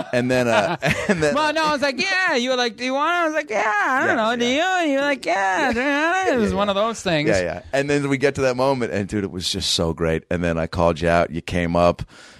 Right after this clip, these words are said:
Speaker 1: People went baz-, berserk.
Speaker 2: It was, I mean, I was, what I was trying to, s-, what I was, I had my mind to say was like, "It's a fucking stage at the Improv."
Speaker 1: Yeah.
Speaker 2: That's a, like, a lot of shit went down there.
Speaker 1: One of the most
Speaker 2: You know what
Speaker 1: famous
Speaker 2: I mean?
Speaker 1: comedy
Speaker 2: So
Speaker 1: clubs in the world.
Speaker 2: Yeah, and, like,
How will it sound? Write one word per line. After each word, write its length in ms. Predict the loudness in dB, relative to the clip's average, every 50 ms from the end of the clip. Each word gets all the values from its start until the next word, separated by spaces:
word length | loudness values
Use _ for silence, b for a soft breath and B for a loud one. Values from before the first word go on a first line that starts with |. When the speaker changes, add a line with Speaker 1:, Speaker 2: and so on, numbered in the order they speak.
| B B
Speaker 1:
People 220 | -2 0 2 2 2
went 180 | 2 2 2 0
baz-, 220 | 0 0 -2 -2 0
berserk. 400 | 0 0 2 2 2 2 2 2
Speaker 2:
It 80 | 2 2
was, 220 | 0 0 -2 -2 -2
I 120 | -2 0
mean, 240 | 0 2 0 0 0 0
I 100 | 0 0
was, 260 | 0 0 -2 -4 -4
what 160 | -2 -2 0
I 80 | 2 2
was 180 | 2 0 -2
trying 480 | -2 -6 -6 -4 -2 0 2 2 0 0
to, 100 | 0 0
s-, 340 | -2 -2 -4 -6 -8 -10 -12 -16 -20 _
what 240 | -8 -4 -2 0 2
I 100 | 2 2
was, 180 | 2 0 -2 -2
I 120 | 0 0 0
had 340 | 0 0 0 0 -2 0
my 220 | 0 0 0 0 0
mind 400 | 0 0 0 0 0 0 -2 -2
to 100 | -6 -8
say 200 | -6 -4 -2 -2
was 180 | -2 -2 0 2
like, 300 | 2 2 2 2 -2 -6 B B B B B B B B B B B B B B
"It's 100 | -6 -4
a 60 | 0
fucking 320 | 2 2 2 2 0 -2
stage 260 | 0 0 0 0 0 0
at 160 | 0 -2 0
the 60 | 0
Improv." 560 | 0 0 0 0 0 0 0 0 0 -2 -4 -8 -14
Speaker 1:
Yeah. 160 | -14 -14 -16 -18 _ _ _ _ _ _ _ _ _ _ _
Speaker 2:
That's 180 | -4 -2 -2 0
a, 60 | 0
like, 240 | 0 0 0 0 0
a 60 | 0
lot 200 | 0 2 2 2
of 80 | 0 0
shit 280 | 0 0 0 -2 -2
went 240 | -2 -2 -2 -2 0
down 320 | 0 0 0 0 0 2 2
there. 100 | 2 2
Speaker 1:
One 80 | 2
of 20 | 2
the 20 |
most 80 | 2 2
Speaker 2:
You 80 | 2 2
know 80 | 2
what 80 | 2 2
Speaker 1:
famous 100 | 2 2
Speaker 2:
I 40 | 2
mean? 80 | 2 0
Speaker 1:
comedy 80 | 0
Speaker 2:
So 100 | 2 2
Speaker 1:
clubs 300 | 2 2 0 -2 -6 -10 -12 _ _ -2
in 120 | 0 2 2
the 60 | 2
world. 220 | 2 0 0 0
Speaker 2:
Yeah, 440 | 0 2 2 2 2 0 0 -2 -2 -2
and, 200 | -2 -2 0 0
like, 340 | 0 -2 -2 -4 -10 -20